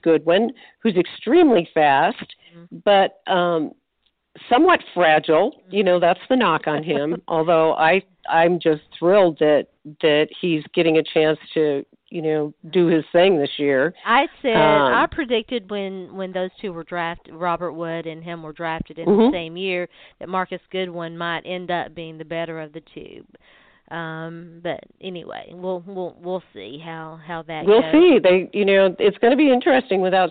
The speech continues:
Speaker 1: Sammy there to see who is the one that's gonna, you know, who really, you know,
Speaker 2: Yeah.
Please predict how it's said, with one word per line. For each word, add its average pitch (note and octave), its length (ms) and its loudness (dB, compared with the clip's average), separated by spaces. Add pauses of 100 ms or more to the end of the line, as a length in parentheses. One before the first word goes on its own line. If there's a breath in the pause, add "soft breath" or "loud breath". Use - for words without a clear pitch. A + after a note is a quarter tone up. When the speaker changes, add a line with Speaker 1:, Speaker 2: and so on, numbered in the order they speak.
Speaker 1:
Sammy G#3+ 340 2
there D3+ 200 2
to D#3+ 180 -10
see G#3 200 -2 (240 soft breath)
who - 340 2
is F#4+ 240 6
the B3 100 2
one D#3+ 220 0
that's D3+ 240 -2
gonna, D3+ 200 -2 (1600)
you F3 140 -2
know, E3+ 100 2
who G#3+ 160 -4
really, C4+ 320 2
you G3+ 140 -2
know, G#3 100 2
Speaker 2:
Yeah. F#3+ 60 -2